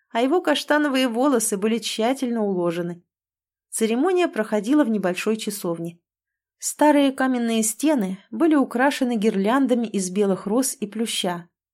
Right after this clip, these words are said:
а между рядами скамеек были расставлены вазы с полевыми цветами. Когда Амели в сопровождении Хэммонда вошла в часовню,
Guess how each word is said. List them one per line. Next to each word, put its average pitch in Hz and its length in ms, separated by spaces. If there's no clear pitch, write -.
а 190 80
между 185 300
рядами 180 360
скамеек 180 680
были 226 300
расставлены 277 760
вазы 220 400
с - 80
полевыми 190 460
цветами. 170 640
Когда 254 340
Амели 254 420
в 320 80
сопровождении 220 720
Хэммонда 208 540
вошла 185 320
в 175 60
часовню, 269 600